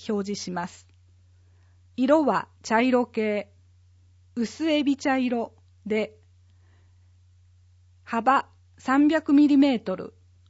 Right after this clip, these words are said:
全長六百ミリメートル、矢の先端二百四十ミリメートルの大きさです。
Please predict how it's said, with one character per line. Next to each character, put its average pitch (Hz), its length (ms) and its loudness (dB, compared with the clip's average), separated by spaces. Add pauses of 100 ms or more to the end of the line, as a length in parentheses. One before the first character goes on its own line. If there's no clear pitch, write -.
(240)
全 262 300 4
長 262 500 -2
六 214 280 -2
百 294 300 0
ミ 277 160 6
リ 269 80 4
メ 262 180 2
ー 214 40 -4
ト 180 180 -10
ル、 - 140 -16 (800)
矢 302 140 2
の 285 180 4
先 214 340 -4
端 202 300 -8 (300)
二 254 140 0
百 302 320 -2
四 294 260 4
十 277 200 0
ミ 269 140 4
リ 277 120 2
メ 269 180 4
ー - 20 -6
ト 220 160 -6
ル 226 100 -2
の 247 260 -2
大 190 200 -6
き - 100 -20
さ 180 160 -8
で 185 160 -14
す。 - 160 -20